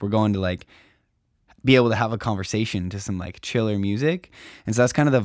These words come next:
vibe I, I want to set, at least specifically with this yoga one, is how do I get people to set a vibe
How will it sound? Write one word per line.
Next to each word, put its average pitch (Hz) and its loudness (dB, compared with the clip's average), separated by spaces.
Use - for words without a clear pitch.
vibe 110 2
I, 95 -2
I 104 -4
want 104 0
to 104 -8
set, 104 -2
at 95 -4
least 104 -6
specifically 120 -4
with 98 -2
this 135 0
yoga 101 0
one, 90 -6
is 82 -8
how 117 2
do 131 4
I 139 2
get 117 -4
people 110 -4
to 98 -10
set 107 -2
a 107 0
vibe 101 -2